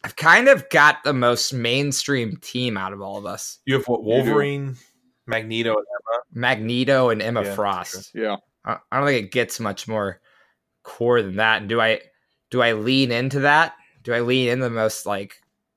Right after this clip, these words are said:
Speaker 1: just generic team possible?
Speaker 2: You've got some option. You've got
Speaker 1: Yeah.
Speaker 2: two big people that I have sitting high on my board right now that you could lean in very generic on.
Speaker 3: I feel like, Dane, you actually do have, like, a dry erase board
Speaker 2: I don't
Speaker 3: with,
Speaker 2: have a
Speaker 3: uh,
Speaker 2: board, but I,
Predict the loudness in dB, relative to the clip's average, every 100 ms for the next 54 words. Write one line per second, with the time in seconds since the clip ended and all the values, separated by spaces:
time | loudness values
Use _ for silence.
0 | -18 -14 -6 -4 0 2 2 0 -4 -4
1 | -2 -2 -2 -4 -4 -4 -6 _ _ _
2 | _ _ -6 0 2 2 0 -2 0 0
3 | -4 -6 -6 0 0 0 -6 -20 _ _
4 | -12 -8 -4 -2 -2 0 0 -2 -6 -8
5 | -4 -2 -2 0 0 0 -2 -6 -8 -8
6 | -6 -6 -6 -8 -10 -6 -6 -6 -8 -12
7 | -14 -16 -16 -18 _ _ _ _ -10 -6
8 | -6 -6 -8 -8 -10 -12 -10 -8 -8 -12
9 | -16 -16 -18 -18 -20 -20 _ _ _ _
10 | _ _ _ -8 -6 -4 0 -2 0 -2
11 | -2 -2 -2 -2 -4 -10 -8 -8 -6 -6
12 | -8 -12 -12 -12 -10 -10 -10 -12 -14 -14
13 | -14 -10 -2 0 2 2 0 0 0 0
14 | 0 0 2